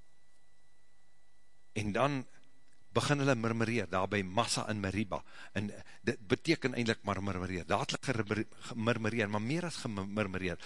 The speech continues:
Hulle het gerebelleer eindelijk teen God en teen Moses. Moses gaan na God toe, hy sê, "Here, eh, eh, hierdie ouens, dit skeel hulle min of hulle stenig my."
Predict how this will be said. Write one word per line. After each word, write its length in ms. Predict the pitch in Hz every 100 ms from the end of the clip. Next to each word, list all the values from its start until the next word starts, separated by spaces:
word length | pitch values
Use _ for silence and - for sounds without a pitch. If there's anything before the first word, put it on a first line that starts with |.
| - -
Hulle 120 | 131
het 120 | - 160
gerebelleer 680 | 143 120 117 120 120 90 92
eindelijk 300 | 85 92 -
teen 160 | 85 -
God 160 | 95 -
en 80 | -
teen 140 | 95 87
Moses. 300 | 85 80 - - -
Moses 320 | 117 180 175 -
gaan 120 | 160
na 60 | 135
God 160 | 147
toe, 120 | - 123
hy 40 |
sê, 140 | - 127
"Here, 220 | 147 151 - - -
eh, 120 | 139
eh, 260 | 120 - 98
hierdie 320 | 113 143 208
ouens, 280 | 175 190 - -
dit 140 | 151
skeel 280 | - - 202
hulle 160 | 190 175
min 160 | 196
of 80 | 196
hulle 140 | 170
stenig 400 | 143 180 180 175
my." 140 | 123